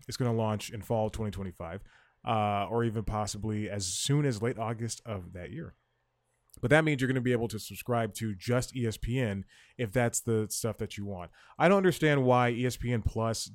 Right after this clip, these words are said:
they can't, they can't just take that platform and,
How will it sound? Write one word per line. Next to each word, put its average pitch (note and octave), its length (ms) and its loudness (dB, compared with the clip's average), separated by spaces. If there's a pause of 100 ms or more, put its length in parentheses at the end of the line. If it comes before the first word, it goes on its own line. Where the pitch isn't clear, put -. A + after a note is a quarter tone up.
they A#2 140 0
can't, A#2 360 -4 (300)
they B2 100 -2
can't C3 240 0
just A#2+ 180 -4
take B2+ 360 0 (340)
that A2+ 320 0
platform B2 640 0
and, G2 440 -6